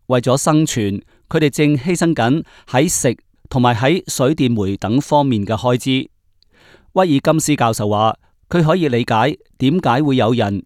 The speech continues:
要求提高 New Start 嘅金額。嗱，呢個分析仲顯示，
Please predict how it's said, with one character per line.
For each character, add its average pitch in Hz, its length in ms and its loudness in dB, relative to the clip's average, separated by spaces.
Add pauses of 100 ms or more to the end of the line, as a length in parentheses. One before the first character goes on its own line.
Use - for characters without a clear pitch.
要 202 200 2
求 120 220 -4
提 98 220 -10
高 156 360 2
New 165 220 2
Start 139 360 -2 (180)
嘅 113 120 -8
金 127 200 2
額。 107 280 -2 (1040)
嗱， 127 100 0
呢 156 80 2
個 180 100 0
分 185 180 -4
析 180 100 -6
仲 123 160 -2
顯 113 160 -2
示， 123 300 -2